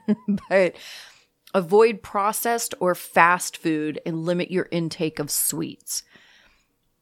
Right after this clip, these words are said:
Unhealthy foods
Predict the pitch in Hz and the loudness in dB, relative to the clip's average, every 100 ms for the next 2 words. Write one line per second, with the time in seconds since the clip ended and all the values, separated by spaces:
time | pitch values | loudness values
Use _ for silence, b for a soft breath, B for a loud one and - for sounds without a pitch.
0 | _ _ _ _ _ _ _ _ _ _ | _ _ _ _ _ _ _ _ _ _
1 | _ _ _ _ _ _ _ _ _ _ | _ _ _ _ _ _ _ _ _ _
2 | - 196 214 240 233 208 190 190 - 196 | -2 2 4 4 2 4 4 4 0 -4
3 | 180 - 180 160 156 143 | -6 0 4 4 2 -2